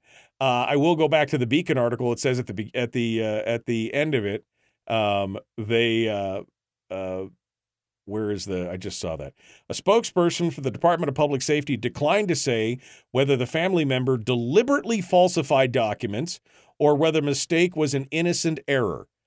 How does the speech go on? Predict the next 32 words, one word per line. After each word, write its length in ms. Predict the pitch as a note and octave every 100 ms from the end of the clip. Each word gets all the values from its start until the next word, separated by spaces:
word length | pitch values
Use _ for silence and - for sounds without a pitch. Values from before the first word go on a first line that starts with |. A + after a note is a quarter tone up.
| _
Uh, 100 | - -
how 360 | - A#3 C#4+ -
could 160 | A3+
it 140 | F#3 E3+
be? 380 | C3 B2 A#2 - _ _ _ _ _ _ _ _ - - _ _ _ _ _ _ _ _ _ C#3
I 100 | C3+
mean, 300 | A#2 G2 -
uh, 80 | - - - _ _ _ _ -
what 220 | A#2+ F#2+
if? 240 | C2+ - _ - - -
How 240 | A#3+ D4
could 220 | - D3
it 160 | A2 E2
be 200 | F2 D2
an 100 | C2+
innocent 520 | - E2 C#2 - C#2 -
error? 360 | C#2 C2+ F2+ - _ _ _ _ -
How 200 | G#3 C4
could 240 | A3+ C#3+
you 160 | D#3 C#3
willingly 560 | C3 E3 E3 C#3+ C3+
hand 260 | A#2+ C#3 B2+
a 60 |
piece 240 | A#2 B2 A2
of 80 | F#2
paper 280 | A2+ A2+
to 140 | A2 G#2
a 60 |
state 260 | G2 G#2 G2+
trooper 320 | A2+ G2+ G2+
and 140 | F#2+ F2+
say, 400 | A2+ G2 F#2